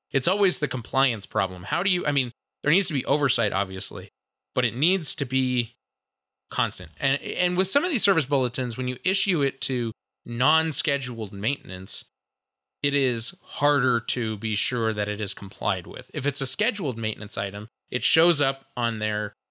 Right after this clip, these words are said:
basically list of to-do things, their work order, as they go through the scheduled maintenance. But when you get to a non-scheduled maintenance event like this, where it was shown to be not working at one point, they called maintenance over to the airplane to look at it.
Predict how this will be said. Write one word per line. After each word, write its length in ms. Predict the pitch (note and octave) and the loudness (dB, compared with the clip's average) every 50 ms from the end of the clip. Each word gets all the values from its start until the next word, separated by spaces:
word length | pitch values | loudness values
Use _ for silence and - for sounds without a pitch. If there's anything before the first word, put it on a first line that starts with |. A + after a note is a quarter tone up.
| _ _ _ _ A#3+ C#3 | _ _ _ _ -18 -4
basically 460 | B2+ A#2 A2 A2 - A2+ G#2 G#2+ G#2 | -2 0 0 0 -2 -4 -4 -6 -6
list 300 | G#2 G#2+ A2+ A#2 - - | -2 -2 0 0 0 0
of 160 | A2+ G2 - - | -2 -6 -4 -6
to-do 320 | - G#2+ G2 G#2 G2+ G2 | -6 -2 -2 -4 -4 -4
things, 320 | G2 - G2+ F#2+ G#2 B2 C3 | -4 -4 -4 -4 -4 -2 -2
their 100 | B2 G#2+ | -2 -2
work 240 | G2 G#2 G2+ - | 0 -4 -4 -4
order, 320 | - F#2 F2+ F2 F#2+ A2+ C3+ - _ _ _ _ _ _ - | -6 -8 -6 -4 -4 -6 -6 -6 _ _ _ _ _ _ 0
as 200 | A#2+ A#2+ A2+ A2+ | 0 0 0 0
they 100 | A2 G#2 | -2 -2
go 200 | G2+ A2 G#2+ G#2 G2+ | 0 0 -2 -2 -4
through 480 | - - B2 A#2 A2+ G#2 G2+ F#2+ G2 - _ _ _ _ _ - | -6 -8 -6 -4 -4 -4 -4 -6 -8 -10 _ _ _ _ _ -2
the 80 | C3 | 0
scheduled 380 | - - A#2+ A2+ G#2+ A2 G2 F#2+ | 2 2 2 0 -2 -4 -6 -6
maintenance. 300 | G2 F#2+ - - G#2+ - | -8 -8 -8 -8 -10 -4
But 140 | - B2+ A#2 | -4 -4 -2
when 220 | A#2+ B2+ B2 B2 | -2 -4 -4 -4
you 100 | A#2+ A#2 | -4 -2
get 220 | A#2 C3+ C#3 - | -2 -2 -2 -2
to 120 | - - B2 | -4 -4 -4
a 80 | G#2 | -6
non-scheduled 880 | G2+ G2+ G2+ A2+ E3 G#3 A3 G#3+ F#3 - - D#3 D3 B2+ B2 B2+ A#2+ G#2+ | -6 -4 -2 0 0 0 0 2 0 0 0 0 -2 0 -2 -2 -2 -2
maintenance 400 | A2 G#2+ A2 - - G#2+ - - | -2 -4 -4 -4 -8 -10 -8 -8
event 300 | G#2 F#2+ G2+ G#2 - - | -8 -6 -6 -6 -6 -6
like 220 | B2 G#2+ G2 - | -6 -8 -8 -8
this, 300 | - G#2+ G#2+ A#2+ - - | -6 -6 -4 -4 -4 -4
where 180 | - A2+ G#2 G2+ | -4 -4 -4 -4
it 180 | G2+ - - - | -6 -8 -8 -10
was 340 | A2+ G#2+ G2 - - - - _ _ _ _ _ _ _ | -10 -6 -6 -6 -6 -6 -10 _ _ _ _ _ _ _
shown 300 | - - A2 G#2 G2+ G2+ | -6 -4 -4 -4 -4 -6
to 60 | G2+ | -6
be 100 | F#2+ G2 | -6 -6
not 280 | F#2+ F#2 G#2 - - - | -6 -6 -6 -8 -8 -8
working 380 | G2+ G#2+ G#2 - A#2 A2+ A2 | -8 -8 -6 -6 -8 -6 -6
at 80 | A2 - | -6 -6
one 180 | G#2 A2 G#2+ G#2 | -6 -6 -8 -6
point, 300 | - A2+ A2+ A#2 A2 - _ _ _ _ _ _ _ | -4 -4 -2 -4 -4 -6 _ _ _ _ _ _ _
they 60 | G#2+ | -6
called 240 | - - A2 G2+ G2 | -2 -2 -2 -2 -2
maintenance 300 | A2 G#2+ F#2+ G2 G2+ - | -6 -8 -8 -6 -6 -6
over 80 | G#2+ F#2+ | -6 -6
to 60 | F#2 | -6
the 80 | G2 A2 | -2 -2
airplane 300 | B2 A#2+ - B2 A2+ G#2 | -2 -2 -2 -4 -4 -2
to 60 | G2+ | -2
look 260 | G2+ B2+ D3 C#3+ - | -2 -2 -2 0 2
at 200 | C#3+ C3+ C3+ C3 | 2 2 2 2
it. 160 | C3+ C3+ B2+ | 2 0 0